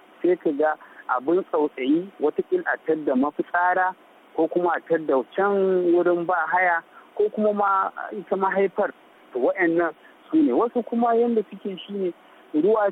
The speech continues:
suke ƙara musu, su sa ƙwayoyin allurai a cikin ruwa da ake sawa ci ta hanyar jini, su sake shi ya tafi can ya samu mahaifa, ya dinga matsawa mahaifa yanda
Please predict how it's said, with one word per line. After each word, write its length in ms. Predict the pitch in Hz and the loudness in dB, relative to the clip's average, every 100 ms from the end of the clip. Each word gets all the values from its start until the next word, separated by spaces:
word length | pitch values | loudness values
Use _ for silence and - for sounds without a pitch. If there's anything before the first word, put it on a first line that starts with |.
| - | -4
suke 260 | 202 185 | -4 -2
ƙara 440 | - 175 170 156 131 | 0 0 2 2 0
musu, 260 | 262 - 214 | -2 -4 -10
su 100 | 117 - | -12 -4
sa 180 | 180 151 | -2 -2
ƙwayoyin 640 | 156 156 160 160 160 165 | -2 0 2 4 4 2
allurai 520 | 143 123 117 113 131 139 | 0 -2 -4 -2 -2 -2
a 80 | - | -6
cikin 400 | - - 127 123 | -10 -12 -8 -4
ruwa 240 | 131 120 - - - - | -2 -2 -4 -14 -20 -12
da 60 | 135 | -8
ake 320 | 139 - 113 - | -6 -6 -6 -2
sawa 340 | 135 117 113 - - | -2 0 -2 -4 -10
ci 60 | |
ta 160 | - 123 | -6 -2
hanyar 320 | 135 131 107 101 | 0 0 -2 -8
jini, 240 | 110 107 104 - - - - - | -8 -8 -10 -16 -20 -20 -20 -14
su 80 | 120 | -12
sake 380 | - - 165 160 | -12 -2 2 2
shi 180 | - - - - - - - | 0 -18 -20 -20 -20 -20 -12
ya 120 | - | -10
tafi 280 | - - 170 - | -8 -4 -4 0
can 220 | 175 170 | 2 4
ya 80 | 143 - | 2 0
samu 300 | 113 123 143 | -2 0 0
mahaifa, 600 | 151 143 151 151 151 139 - - - - | -2 -2 -2 -2 -2 -4 -8 -20 -20 -6
ya 80 | 127 | -4
dinga 560 | 117 160 165 139 120 113 - - - - | 2 4 4 2 -2 -4 -14 -20 -20 -8
matsawa 640 | 139 170 - 135 127 135 127 | -4 -4 -2 -2 0 0 0
mahaifa 560 | 135 147 143 151 143 | -2 -2 -2 -2 0
yanda 240 | 147 147 | 2 0